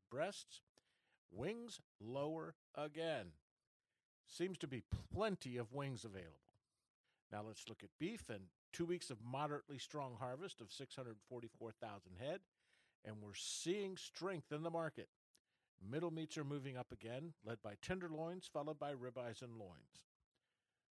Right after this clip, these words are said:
The premium products for the grill. Just takes a bit of good weather, I guess, and the beef market is moving higher. Chucks continue to be a value.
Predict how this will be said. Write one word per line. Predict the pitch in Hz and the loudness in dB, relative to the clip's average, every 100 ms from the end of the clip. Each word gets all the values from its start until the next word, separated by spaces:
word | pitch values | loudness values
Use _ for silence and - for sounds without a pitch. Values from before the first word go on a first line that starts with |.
| _ _ _ _ _ 90 | _ _ _ _ _ -20
The | - - | -16 -8
premium | - 147 170 165 | -2 2 2 2
products | 160 151 147 151 | 2 2 2 0
for | - 151 | -4 -4
the | 139 | -4
grill. | 110 82 - _ _ _ _ - _ _ | -4 -6 -10 _ _ _ _ -20 _ _
Just | - 135 - | -4 -4 2
takes | 165 - | 0 2
a | 170 | 0
bit | 185 | 0
of | 185 | 0
good | 208 190 | 0 2
weather, | 240 170 | 2 2
I | 110 | 2
guess, | 104 180 160 - - - - | 2 0 0 -4 -14 -18 -8
and | 107 | -6
the | 95 - | -6 -4
beef | 156 180 - | -2 -2 -4
market | 131 139 147 _ | -4 -4 -8 _
is | 95 - 92 | -10 -8 -6
moving | 120 123 | -4 -4
higher. | 104 85 65 - _ _ _ _ _ _ _ - | -4 -6 -10 -18 _ _ _ _ _ _ _ 0
Chucks | - 180 - | 2 2 0
continue | 147 123 139 131 | -2 -2 -2 -2
to | 120 | -4
be | 117 | -4
a | 107 | -2
value. | 127 156 170 185 | 0 0 0 -2